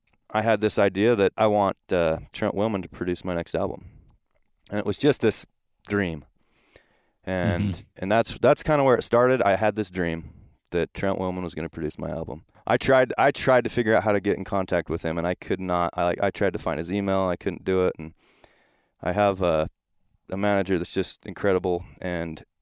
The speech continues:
Speaker 1: she ended up getting in contact with him and said, "Hey, I've, I've got a kid that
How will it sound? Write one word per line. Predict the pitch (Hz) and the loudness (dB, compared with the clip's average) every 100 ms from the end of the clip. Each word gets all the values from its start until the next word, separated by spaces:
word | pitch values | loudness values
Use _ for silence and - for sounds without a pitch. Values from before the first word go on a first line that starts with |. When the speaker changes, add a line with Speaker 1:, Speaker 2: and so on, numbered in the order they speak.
| _ _ | _ _
Speaker 1:
she | - - 113 110 107 95 | -12 -6 0 2 2 0
ended | 98 92 | 0 2
up | 95 - - _ _ _ _ - | 2 0 -10 _ _ _ _ -2
getting | 107 98 | 0 0
in | 90 | -2
contact | 98 90 92 87 | -2 0 0 0
with | 87 | -2
him | 95 90 90 _ _ _ _ _ - | -2 -4 -4 _ _ _ _ _ -10
and | 90 87 85 80 _ _ _ _ _ _ | -6 -4 -4 -8 _ _ _ _ _ _
said, | - 92 | -6 -4
"Hey, | 92 107 82 82 | 0 0 0 0
I've, | 85 - | -4 -4
I've | 90 | -2
got | 113 | 0
a | 104 | 0
kid | - 104 95 | -2 -2 0
that | 78 | -4